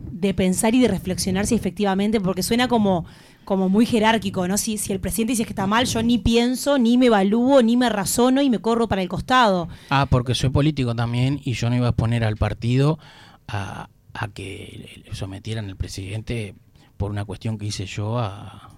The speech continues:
Speaker 2: a ninguna pregunta. No le preguntaron por mí porque yo me fui.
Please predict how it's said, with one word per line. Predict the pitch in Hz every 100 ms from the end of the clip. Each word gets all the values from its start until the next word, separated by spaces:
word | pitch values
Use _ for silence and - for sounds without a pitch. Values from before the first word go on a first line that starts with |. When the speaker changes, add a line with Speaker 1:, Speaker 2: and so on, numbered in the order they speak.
| _ _ _ _ _ _
Speaker 2:
a | 110 98
ninguna | 110 123 143 131
pregunta. | 110 107 107 101 - - - - _ - _ - _ _ _ _ _ -
No | 127
le | 123
preguntaron | 120 110 110 107
por | 98 107
mí | 156
porque | 190 156
yo | 107 120
me | 104
fui. | - 98